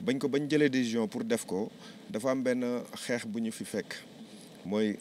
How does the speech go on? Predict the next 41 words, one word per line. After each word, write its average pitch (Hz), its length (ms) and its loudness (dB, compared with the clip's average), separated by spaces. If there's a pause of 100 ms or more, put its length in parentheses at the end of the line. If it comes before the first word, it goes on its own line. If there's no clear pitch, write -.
li 113 140 -2
nga 123 100 2
xam 117 200 -2
ne 110 80 -2
tey 101 180 2
moom 104 200 0
lañ 104 160 0
doon 107 240 0
revendiquer. 98 540 0 (560)
Mais 107 140 2
dañ 127 180 2
mës 151 220 2
a, 156 40 4
mës 135 300 2
a 143 80 8
wax 123 160 8
ni 113 80 2
maag 113 160 0
Khadim 95 400 0
ak 104 100 -2
gars 101 220 4
yi 92 60 0
ñëpp, 101 160 -2 (180)
que 107 180 -2
bu 104 140 -4
xeex 135 240 -4
bi 113 160 -6
jeexee, 92 380 0 (440)
suñu 120 220 -2
rakk 117 180 0
yi 110 160 0
nga 127 100 -2
xam 113 180 -2
ne 104 60 -2
ñoom 101 200 -2
la 98 60 -2
ñu 98 160 -4
àndal, 85 260 -2 (400)
dinañ 104 240 0
leen 101 240 0
dooleel, 95 380 4